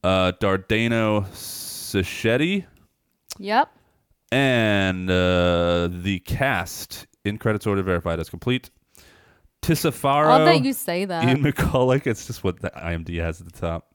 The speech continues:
Speaker 1: That's when they ha-, they got, when they, once they've got all the actors and it's been verified, because I M D B, like,
Speaker 2: Mm-hmm.
Speaker 1: people contribute, like, you know, Wikipedia and shit.
Speaker 2: Ah, Tissa, she's Mia's sister.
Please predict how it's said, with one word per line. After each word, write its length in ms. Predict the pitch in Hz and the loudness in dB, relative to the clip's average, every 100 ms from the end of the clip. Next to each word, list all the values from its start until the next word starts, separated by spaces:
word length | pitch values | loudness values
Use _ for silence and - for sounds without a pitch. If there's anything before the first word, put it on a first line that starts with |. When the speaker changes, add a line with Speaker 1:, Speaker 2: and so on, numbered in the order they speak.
| - _ - | -20 _ 0
Speaker 1:
That's 220 | 131 135 | 0 2
when 140 | 151 135 | 0 4
they 120 | 120 | 4
ha-, 200 | 101 113 | 2 2
they 120 | 104 | 0
got, 300 | 101 110 104 | 2 0 0
when 140 | 104 104 | -2 0
they, 160 | 101 98 | 0 -2
once 220 | 104 123 | -2 -2
they've 180 | - 101 | 0 0
got 280 | 107 98 98 | 2 0 0
all 280 | 95 95 98 | 0 2 4
the 160 | 95 90 | 2 2
actors 420 | 92 - 98 92 | 0 0 0 0
and 80 | 90 | -4
it's 100 | - | -6
been 160 | 87 | -6
verified, 640 | 85 87 87 90 87 87 85 _ - | -2 0 0 0 0 -2 -6 _ -2
because 220 | 110 110 | 0 2
I 100 | 123 | 2
M 80 | 113 | 2
D 120 | 101 | 0
B, 260 | 90 98 90 | 0 0 2
like, 160 | 85 | 0
Speaker 2:
Mm-hmm. 80 | 233 | -2
Speaker 1:
people 440 | - 90 82 82 - | -4 -2 -2 -4 -8
contribute, 540 | 85 - 87 82 78 | -10 -6 -6 -4 -6
like, 160 | 78 87 - | -6 -8 -8
you 80 | 85 | -8
know, 100 | 82 | -6
Wikipedia 460 | 85 87 87 85 | -10 -10 -10 -8
and 80 | 82 | -10
shit. 220 | 87 85 - | -8 -10 -2
Speaker 2:
Ah, 200 | 196 254 | 2 2
Tissa, 460 | - 233 - 214 - | 2 -2 0 -2 0
she's 320 | 220 220 - _ | -2 -2 -4 _
Mia's 440 | 190 202 240 190 - | -6 -2 0 -2 -4
sister. 460 | 247 - 190 185 | -12 -10 -8 -8